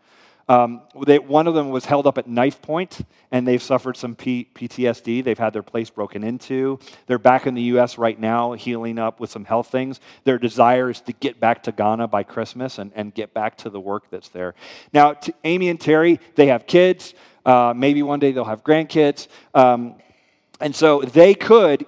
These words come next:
easily mail it in. They could, they could get into a retirement community in the Carolinas.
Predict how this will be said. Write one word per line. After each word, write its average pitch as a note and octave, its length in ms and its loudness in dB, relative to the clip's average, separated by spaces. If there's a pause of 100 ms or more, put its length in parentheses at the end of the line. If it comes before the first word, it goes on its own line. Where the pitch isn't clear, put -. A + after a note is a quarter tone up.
easily D#3+ 720 2 (360)
mail F3+ 340 4
it F#3 100 2
in. B2 280 2 (920)
They D#3 160 8
could, D3+ 280 2 (300)
they D3+ 160 4
could - 160 -6
get D3 140 2
into C#3 280 -4
a B2 80 -2
retirement F3+ 580 0
community D3 460 -2
in C3 60 -2
the B2 80 -4
Carolinas. D3 800 -4